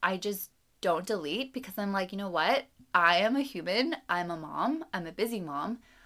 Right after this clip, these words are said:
I don't always have time to redo everything." So I would rather share the realness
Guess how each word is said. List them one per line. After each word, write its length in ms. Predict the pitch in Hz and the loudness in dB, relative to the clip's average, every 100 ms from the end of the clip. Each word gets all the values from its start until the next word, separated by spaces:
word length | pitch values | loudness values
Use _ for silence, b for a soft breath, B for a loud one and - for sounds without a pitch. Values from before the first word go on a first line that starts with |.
| b _ | b _
I 140 | 202 220 | 2 2
don't 200 | 262 262 | 2 2
always 280 | 185 190 | 0 0
have 140 | - 185 | -4 -8
time 360 | - 147 160 180 | -6 -4 -4 -6
to 140 | 180 | -8
redo 280 | 170 160 147 | -8 -8 -6
everything." 640 | 160 196 208 226 233 233 - | -4 -4 -4 -4 -2 -4 -6
So 340 | - - 190 | -8 -2 2
I 140 | 160 | 2
would 180 | 175 165 | 0 0
rather 560 | 160 156 170 180 185 - | 2 2 2 2 0 -2
share 480 | - - 180 160 170 | -6 -6 -4 -2 0
the 140 | 180 | -2
realness 680 | 170 151 156 180 247 294 | -4 -4 -4 -2 -2 -2